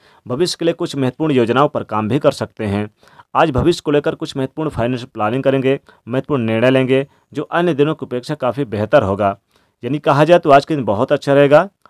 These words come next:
आज आपको धन लाभ के साथ साथ कुछ उपलब्धियां और कामयाबी प्राप्त होगी। कन्या राशि के जातकों, आज साझेदारी में काम करेंगे तो मस-, ए, लाभ होगा।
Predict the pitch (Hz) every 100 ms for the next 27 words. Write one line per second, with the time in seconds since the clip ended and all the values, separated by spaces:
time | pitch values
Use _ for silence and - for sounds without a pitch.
0 | _ 113 120 120 - 139 165 _ _ _
1 | _ _ _ 110 107 123 131 139 131 -
2 | 123 - 120 _ 165 - - - 120 110
3 | 139 147 131 117 110 113 151 - 104 -
4 | 101 101 104 - _ _ _ - 110 113
5 | 113 110 113 110 107 113 110 110 117 113
6 | 117 117 175 160 120 117 113 117 113 110
7 | 110 113 - 120 113 110 113 110 101 110
8 | 113